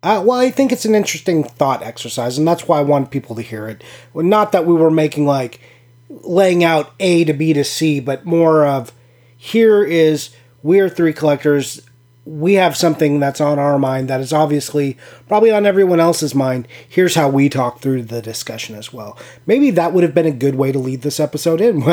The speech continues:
<laughs> saying that that's what we were gonna do. Maybe put that up front, Tyler.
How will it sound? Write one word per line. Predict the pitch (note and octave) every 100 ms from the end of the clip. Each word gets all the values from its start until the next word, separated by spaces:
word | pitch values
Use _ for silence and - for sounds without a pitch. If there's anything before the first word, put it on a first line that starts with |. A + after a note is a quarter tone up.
| D#3
<laughs> | -
saying | - - E3 D#3
that | E3 D#3+
that's | D3 D3 D#3
what | D#3
we | D3+
were |
gonna | D3+ D3+
do. | D#3+ A#2+ - - - -
Maybe | F3+ A#3+
put | A3 G3+ F#3+
that | F#3+
up | F#3 C3+
front, | F#3 C#3
Tyler. | - C3 D3